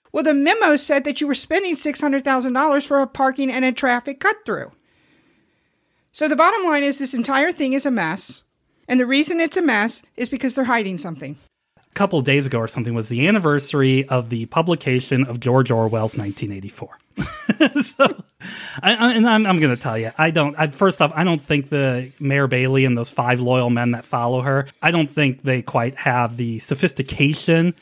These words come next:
Speaker 2: to be a Big Brother-esque type government. But there is this idea of changing history and changing what people say. And that is exactly what Councilman Butler did. He changed what Mister Ori said. Now, we have video,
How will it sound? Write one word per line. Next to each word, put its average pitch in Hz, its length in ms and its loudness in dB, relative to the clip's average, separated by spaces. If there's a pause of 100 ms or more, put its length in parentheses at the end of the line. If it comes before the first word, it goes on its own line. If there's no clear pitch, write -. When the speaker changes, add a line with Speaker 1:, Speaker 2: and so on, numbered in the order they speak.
(340)
Speaker 2:
to 143 100 0
be 147 640 2
a 135 200 -2
Big 135 220 0
Brother-esque 135 560 0
type 151 260 -2
government. 139 440 0 (280)
But 180 100 2
there 214 120 6
is 294 100 2
this 254 160 2
idea 156 360 2
of 135 140 -6
changing 147 480 2
history - 440 -8 (300)
and 160 140 2
changing 160 400 2
what 131 140 0
people - 280 -8
say. - 240 -10 (340)
And 165 120 4
that 220 80 6
is 196 120 4
exactly 139 520 0
what 135 160 0
Councilman 123 460 0
Butler 113 340 -6
did. 98 240 -16 (1800)
He 202 500 -2
changed 147 540 0 (180)
what 143 240 2
Mister 139 300 -2
Ori 123 300 -2
said. - 300 -12 (340)
Now, 170 260 2 (140)
we 214 160 2
have 254 160 2
video, 156 320 0